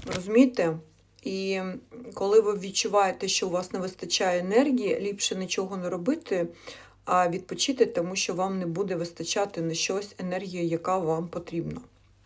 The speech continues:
І це теж потрібно,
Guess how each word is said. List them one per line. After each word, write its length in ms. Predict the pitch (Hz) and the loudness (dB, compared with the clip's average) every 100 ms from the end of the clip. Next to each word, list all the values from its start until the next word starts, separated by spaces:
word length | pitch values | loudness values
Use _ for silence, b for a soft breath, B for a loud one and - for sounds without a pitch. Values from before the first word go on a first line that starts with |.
| _ _ _ _ _ _ _ _ - _ _ _ _ - B B B B | _ _ _ _ _ _ _ _ -20 _ _ _ _ -16 B B B B
І 100 | - | -6
це 260 | 202 - 226 | -2 6 6
теж 320 | 233 214 220 | 6 2 2
потрібно, 760 | - 190 - 196 196 185 170 | 0 -6 -6 -4 0 0 0